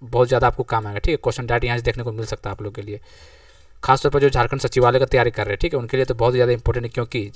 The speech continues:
आप लोगों को पता ही होगा कि कंप्यूटर का जो पार्ट है,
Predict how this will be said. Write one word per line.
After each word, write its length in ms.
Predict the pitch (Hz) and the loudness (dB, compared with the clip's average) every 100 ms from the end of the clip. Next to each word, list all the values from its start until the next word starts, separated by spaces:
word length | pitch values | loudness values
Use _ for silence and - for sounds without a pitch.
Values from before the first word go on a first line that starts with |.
| - - | -12 -2
आप 140 | 113 | 0
लोगों 140 | 131 131 | 2 0
को 120 | 123 | 2
पता 100 | 127 | 4
ही 60 | 123 | 6
होगा 200 | 120 127 | 4 0
कि 100 | 135 | -4
कंप्यूटर 400 | 120 - 120 123 | -6 -2 0 2
का 240 | 127 123 | 0 -2
जो 380 | 120 123 120 113 - - | 0 0 0 -2 -6 2
पार्ट 240 | 123 - | 4 4
है, 340 | 127 190 - | -2 -6 -16